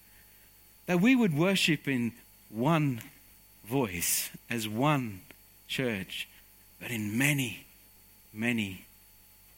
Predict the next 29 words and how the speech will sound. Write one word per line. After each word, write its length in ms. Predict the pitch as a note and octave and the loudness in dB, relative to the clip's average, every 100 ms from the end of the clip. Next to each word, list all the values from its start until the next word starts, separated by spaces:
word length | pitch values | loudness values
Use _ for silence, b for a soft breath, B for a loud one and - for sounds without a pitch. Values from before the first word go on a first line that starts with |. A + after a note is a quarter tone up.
| - G2+ | -20 -6
many 480 | A2 G#2+ F#2 E2 - - | -2 -2 -4 -10 -18 -18
facets. 420 | - F#2 - - - - B B - | -10 -6 -6 -10 -20 -20 B B -4
I 60 | |
want 120 | A3+ A3 | -2 2
to 60 | |
talk 160 | A3+ G3+ | 2 2
a 60 | |
little 200 | D#3 E3+ | 0 2
bit 140 | D#3+ D3 | 2 0
about 220 | C#3 C3+ | 0 0
that 160 | C3+ - | -2 -6
today. 440 | B2+ B2+ B2 B2 B B B B - | -4 0 0 0 B B B B -8
I've 140 | C3 | 0
got 160 | - - | -2 2
some 200 | D3 C#3 | 2 4
notes 360 | D#3 D3 - | 2 0 0
here 260 | D#3+ C#3+ C#3 | 2 4 4
and 100 | A#2+ | 2
I've 120 | A2+ B B - | -2 B B -6
got 100 | D#3 | -2
some 160 | C#3 | 2
other 180 | C3+ C3+ | 2 0
things 360 | - C#3+ C3 - | 0 0 0 0
here 220 | C3 B2+ | 0 0
to 100 | A#2+ | 0
do, 260 | A#2+ B2 | 0 0
but, 160 | A2+ A2 B B B - - | -2 -4 B B B -14 -6
um, 400 | G2+ A#2+ A2+ - - - - - - | -6 -6 -8 -10 -16 -20 -20 -20 -14
really, 540 | D3 F#3 G#3+ F#3+ C#3 | -4 0 4 6 4